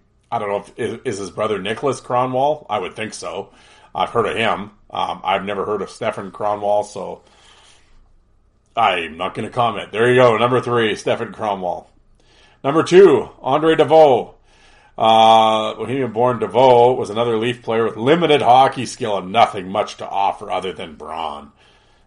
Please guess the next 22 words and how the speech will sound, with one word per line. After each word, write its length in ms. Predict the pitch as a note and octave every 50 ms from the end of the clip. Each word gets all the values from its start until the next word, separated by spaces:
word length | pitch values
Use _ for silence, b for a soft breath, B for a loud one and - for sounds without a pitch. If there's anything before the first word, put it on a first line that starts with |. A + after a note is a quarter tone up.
| _ -
<sighs> 60 | - - - - - B B B B B B B B B B B
He 80 | - _
played 260 | _ A#2+ A#2 G#2 -
twenty-two 340 | - C3+ C3+ C3 A#2+ B2 A#2+
games 260 | A2 A#2 A2+ A2 G#2
with 60 | -
the 80 | A2+ -
club 320 | - - A2 A2 G2+ F#2+
from 160 | - G#2 G2
oh 200 | G#2 G2+ G#2 G#2
eight 180 | G#2 G#2 G#2+ -
to 100 | - _
two 120 | - - F2+
thousand 300 | A2 G#2 G2 F#2 F#2 F2+
ten, 280 | - A2 G#2+ G#2 G2 B B B B B B B
racked 320 | - B2 A#2 A2+ - - B2+
up 140 | A2 -
one 160 | A2+ A#2+ C3 C3
assist, 380 | G#2 - - C3+ - - -
seventy-five 500 | B2 A#2 A2 G#2 - - A#2+ G#2 F#2+ F2+
minutes. 260 | G2+ G#2+ G#2 G2+ G2
DeVoe 360 | - G#2 G#2 G#2+ G#2+ F#2+ F#2+